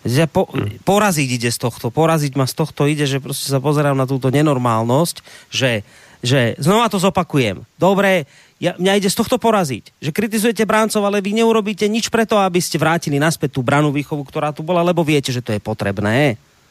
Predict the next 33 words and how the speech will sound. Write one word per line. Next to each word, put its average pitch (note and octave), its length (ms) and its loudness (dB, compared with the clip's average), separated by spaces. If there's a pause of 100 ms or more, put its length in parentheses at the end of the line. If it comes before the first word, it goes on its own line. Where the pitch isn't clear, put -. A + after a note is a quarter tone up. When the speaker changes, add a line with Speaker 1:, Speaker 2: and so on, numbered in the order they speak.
(260)
Speaker 1:
Tak D3+ 160 -2
to - 80 -6
spravte F#3+ 460 0
vy. D3+ 80 2
Speaker 2:
Dobre. D#3+ 180 2 (380)
Speaker 1:
Tak F3 100 -4
to - 80 -6
spravte C4+ 380 2
Speaker 2:
Chcem C4+ 80 2
Speaker 1:
vy. C#4 80 0
Speaker 2:
sa D3+ 80 0
ťa, D3+ 80 2
Boris, D#3 240 2
Speaker 1:
Ja - 20 -2
nebudem C#4 380 0
Speaker 2:
chcem G3+ 80 4
sa - 100 0
ťa, C3 60 0
Boris, D3 160 4
Speaker 1:
kritizovať. C3 160 2
Speaker 2:
ešte C3+ 80 0
niečo B2+ 240 2
spýtať. A2+ 380 -2 (180)
Speaker 1:
No. B2 120 -6 (280)
Speaker 2:
Prepáč, B2+ 260 0
že, A2 120 0 (100)
že, B2 240 2
chcem A2 240 0
sa C#3+ 160 0
ťa C3+ 80 2
ešte A#2+ 160 0
spýtať. G2+ 400 -2 (160)
A G2 80 0